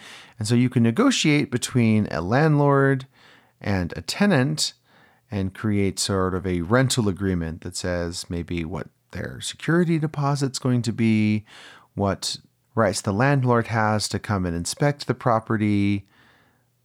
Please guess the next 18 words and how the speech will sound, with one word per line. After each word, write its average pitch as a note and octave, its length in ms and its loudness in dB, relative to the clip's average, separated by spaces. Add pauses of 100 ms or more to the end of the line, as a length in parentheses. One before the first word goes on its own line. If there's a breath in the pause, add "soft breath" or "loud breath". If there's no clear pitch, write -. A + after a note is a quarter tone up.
(240)
th-, - 80 -12
what F#2+ 220 -2
rights G2+ 460 0
does E2+ 220 -6
the - 100 -14
tenant D3 360 0
have A2+ 440 0
as G2+ 100 -6
the F#2+ 100 -8
tenant, A#2 840 0 (180)
things G2 320 -4
like E2+ 340 -4 (640 soft breath)
quiet E2+ 440 -2
enjoyment A#2 500 2
of A2 80 2
the G#2+ 120 -2
property. F#2+ 720 -2 (380 soft breath)
So G2 420 -4